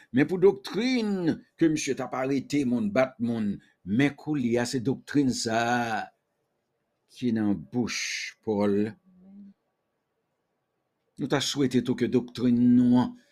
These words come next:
que nous gagnons, que nous, ouais, le Seigneur dit clair dans la Bible, que les hommes qui doivent œuvrer dans l'église, li, dans l'adoration,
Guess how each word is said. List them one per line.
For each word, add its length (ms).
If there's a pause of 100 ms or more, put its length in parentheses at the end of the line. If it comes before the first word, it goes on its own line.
(140)
que 80
nous 140
gagnons, 340
que 100
nous, 140
ouais, 140
le 100
Seigneur 320
dit 180
clair 640
dans 120
la 140
Bible, 720 (1040)
que 100
les 320
hommes 380
qui 140
doivent 220 (100)
œuvrer 380
dans 100
l'église, 640
li, 280 (760)
dans 140
l'adoration, 960